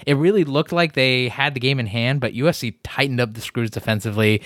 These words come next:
Uh, the, to open the half, they held U C L A to just six points in that first ten minutes of the second half.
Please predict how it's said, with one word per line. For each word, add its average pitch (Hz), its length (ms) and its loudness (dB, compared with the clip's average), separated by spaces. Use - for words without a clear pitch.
Uh, 117 160 2
the, 117 160 -2
to - 160 -6
open 156 220 0
the 143 60 2
half, 139 280 0
they 127 140 2
held 131 200 2
U 127 120 0
C 139 120 0
L 127 120 4
A 123 80 2
to 135 100 0
just 120 320 0
six - 260 -2
points 151 380 0
in 131 60 -4
that 120 160 0
first 131 260 -2
ten 127 160 0
minutes 107 200 -2
of - 60 -12
the 110 80 -4
second 107 300 0
half. 98 420 -2